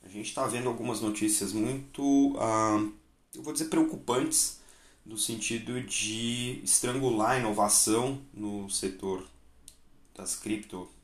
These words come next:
Web três e afins, com regulações, ah, de, ah, prevenção à lavagem de dinheiro, que parecem ser, ah,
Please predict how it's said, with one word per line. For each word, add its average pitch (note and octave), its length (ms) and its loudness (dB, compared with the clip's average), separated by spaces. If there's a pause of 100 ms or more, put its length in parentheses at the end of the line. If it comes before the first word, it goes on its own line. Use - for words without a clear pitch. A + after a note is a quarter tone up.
(160)
Web F#2 160 -8
três F#2+ 400 -4
e F#2+ 40 -2
afins, C3+ 600 -2 (400)
com C#3 120 -8
regulações, C#3 1160 4
ah, G#2+ 360 -6
de, A#2+ 520 -6 (180)
ah, G#2 240 -12
prevenção A2+ 380 0
à G#2+ 60 2
lavagem G#2 340 0
de B2+ 120 -10
dinheiro, C3+ 540 2 (560)
que - 100 -20
parecem B2 600 2
ser, A#2 680 4
ah, G2 300 -12